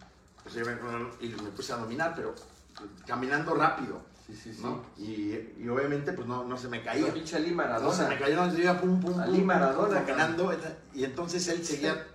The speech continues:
Speaker 1: <laughs> garroteándome, y se acabó el fútbol y esto y todo,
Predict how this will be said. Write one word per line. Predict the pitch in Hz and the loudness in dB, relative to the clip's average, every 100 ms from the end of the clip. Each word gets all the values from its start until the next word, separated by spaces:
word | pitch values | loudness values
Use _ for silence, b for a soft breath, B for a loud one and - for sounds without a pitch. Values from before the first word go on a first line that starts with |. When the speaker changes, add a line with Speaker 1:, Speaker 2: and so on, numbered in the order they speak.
| - | -12
Speaker 1:
<laughs> | 151 - - - - - - - - | -12 -12 -16 -20 -20 -20 -18 -18 -8
garroteándome, | 127 123 123 143 147 147 147 160 B B B - | -6 -4 -2 -2 -2 -2 -2 -4 B B B -10
y | 127 | -2
se | - | 0
acabó | 147 147 | 2 4
el | 180 | 4
fútbol | 151 123 147 175 180 | 2 0 2 4 4
y | 139 | 2
esto | 143 170 - | -2 -6 -6
y | 135 | -8
todo, | - 160 160 180 | -2 -2 -2 -6